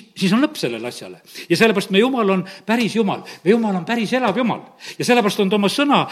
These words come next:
meile andnud, et see ei ole meile lihtsalt, et me käime ja lõbustame, vaid et ta täitsa tahab, et meie selle järgi teeme. Jah, see ei ole kerge.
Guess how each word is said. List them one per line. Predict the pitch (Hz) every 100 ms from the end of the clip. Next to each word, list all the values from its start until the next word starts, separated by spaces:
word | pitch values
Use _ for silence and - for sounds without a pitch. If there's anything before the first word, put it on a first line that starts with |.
| - -
meile | 196 220 262
andnud, | 233 151
et | 160 -
see | 214
ei | 214
ole | 269 220
meile | 247 220
lihtsalt, | 208 262 156 165
et | 151
me | 190 180 - -
käime | 226 240 190
ja | 185
lõbustame, | - 175 - 151 156
vaid | 185 185
et | -
ta | 190 175 - -
täitsa | 208 220 - 202 190
tahab, | 233 220 185 165
et | -
meie | 190 202 165
selle | 226 208 180
järgi | 165 175
teeme. | 208 254 120 90 _ _ - 196
Jah, | 262 262
see | - 240
ei | 233
ole | 254 196
kerge. | 254 220 139 104